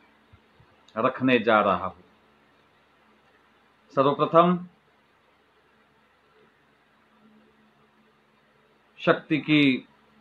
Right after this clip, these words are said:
देवता, बुद्धि की देवता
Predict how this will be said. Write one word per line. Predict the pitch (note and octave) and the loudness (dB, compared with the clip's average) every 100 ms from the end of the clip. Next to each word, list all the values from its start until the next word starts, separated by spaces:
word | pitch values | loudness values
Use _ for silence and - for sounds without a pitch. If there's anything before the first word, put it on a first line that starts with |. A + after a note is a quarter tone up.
| _ _ _ | _ _ _
देवता, | A2 C3 C#3 C3+ C3+ A#2+ G2+ - _ _ _ _ _ _ - | -2 4 4 4 4 4 2 -6 _ _ _ _ _ _ -10
बुद्धि | A#2+ C3 G#2 D3 | -6 -4 -2 -2
की | C#3 C3+ | -2 -2
देवता | A#2+ A#2+ A#2 A2+ G2 F2 | 2 2 2 2 2 0